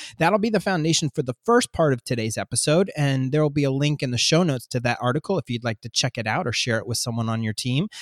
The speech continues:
And I encourage you to check it out because it's full of links to lots of great related articles and other resources from United Methodist Communications,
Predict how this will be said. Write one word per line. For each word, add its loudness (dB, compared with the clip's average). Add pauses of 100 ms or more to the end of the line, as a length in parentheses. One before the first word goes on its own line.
(240)
And 4
I 2
encourage 2
you 4
to -6
check -2
it -2
out 0
because 0
it's -4
full 2
of 0
links 2
to -2
lots 2
of 0
great 0
related 0
articles -2
and -6
other -2
resources -2
from -4
United -2
Methodist -6
Communications, -4